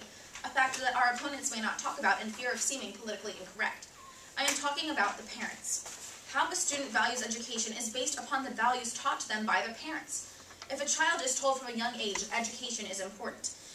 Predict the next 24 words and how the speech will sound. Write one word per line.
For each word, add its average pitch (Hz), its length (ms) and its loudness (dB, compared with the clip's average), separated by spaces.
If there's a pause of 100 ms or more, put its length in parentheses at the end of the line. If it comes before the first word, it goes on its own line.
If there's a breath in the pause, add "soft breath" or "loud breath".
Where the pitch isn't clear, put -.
(180 loud breath)
that 247 120 4
homework 277 360 2
and 262 100 -4
studying 262 380 2
are 220 120 2
tasks 247 360 2
that 226 160 2
require 226 340 2
diligence, 240 580 -2 (240 loud breath)
and 269 120 -2
respect 269 400 2
towards 269 220 -2
teachers 240 420 -2
is 226 220 0
expected, 202 680 0 (380 loud breath)
that 277 180 4
child 311 320 2
will 277 100 -2
grow 277 260 2
to 277 140 0
be 233 140 -2
a 240 60 2
productive 220 420 -2
student. - 440 -4